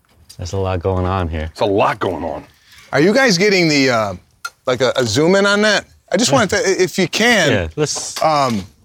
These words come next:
Speaker 3: what I also like to do is after, after I'm done, I like to kinda clean up the grill, make sure it's, uh,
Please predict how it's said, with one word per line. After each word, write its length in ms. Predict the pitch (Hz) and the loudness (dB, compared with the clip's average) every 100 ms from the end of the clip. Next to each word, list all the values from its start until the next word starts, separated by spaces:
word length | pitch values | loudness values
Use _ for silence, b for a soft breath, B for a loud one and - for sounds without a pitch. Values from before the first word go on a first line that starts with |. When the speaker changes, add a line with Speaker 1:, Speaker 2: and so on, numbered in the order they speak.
| - - _ - - _ - - - - - - | -20 -20 _ -20 -20 _ -20 -20 -20 -20 -20 -4
Speaker 3:
what 100 | - | 0
I 80 | 226 | 2
also 280 | 226 226 202 | 2 0 0
like 180 | 175 160 | 0 0
to 100 | 160 | 2
do 140 | 156 | 4
is 140 | 147 131 | 4 2
after, 600 | 135 147 - 180 170 170 | 0 -2 -2 0 2 0
after 320 | 127 135 143 165 | -2 -2 -2 -2
I'm 240 | 156 160 | 0 0
done, 300 | 156 151 147 | 0 -2 -2
I 80 | 120 | -2
like 220 | 127 123 | -2 -2
to 80 | 120 | -6
kinda 260 | - 127 113 | -4 -4 -4
clean 300 | - 135 131 | -2 0 0
up 160 | 120 | -2
the 100 | 110 | -4
grill, 440 | 98 123 135 135 123 | -2 0 2 2 0
make 200 | 113 107 | -2 -4
sure 280 | - 123 | 0 0
it's, 280 | 113 - - | 2 0 0
uh, 300 | 120 110 101 | 0 2 0